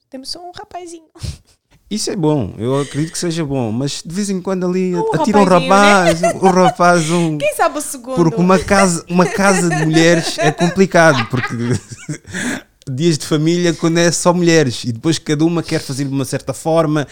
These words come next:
Speaker 2: cada uma quer fazer sobremesa, da, quer, quer, quer, quer estipular, a outra tem um, uma
Speaker 1: Mas, Rui,
Speaker 2: refeição.
Speaker 1: uma coisa é bem certa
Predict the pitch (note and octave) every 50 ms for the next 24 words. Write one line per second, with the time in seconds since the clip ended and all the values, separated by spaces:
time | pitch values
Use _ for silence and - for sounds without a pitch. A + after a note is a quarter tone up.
0 | - - - - - A#2 A#2+ C#3+ D3+ D3 C3 D3+ C#3+ C3 - C3+ B2+ C3+ C3+ -
1 | - A#2+ B2+ A#2+ C3+ C3+ B2 B2 A#2+ B2+ B2 A#2 - C3 A#2+ - - C3 A#2+ -
2 | - C3 A#2+ - - _ - A#2+ A#2+ A#2+ A2+ G#2+ - A#2 A2+ A2+ A2 A2 G2+ -
3 | - - - - C#3 B2 - - C3 A#2 - B2 C3+ C3+ C#3+ D3+ C#3+ C3 C#3 D3
4 | C#3 - B2 A#2 - C3+ C3 C3 B2+ A#2+ A#2+ - - C3 B2+ C3 C#4 D4 - -
5 | - - - C3 C3 B2+ B2 B2+ - _ A#3+ B3+ B3+ B3+ A#3+ B3 B3 B3 B3+ B3
6 | A#3 B3+ C4 B3+ - G#3 F#3 G3 F#3 - - E3 E3+ F3+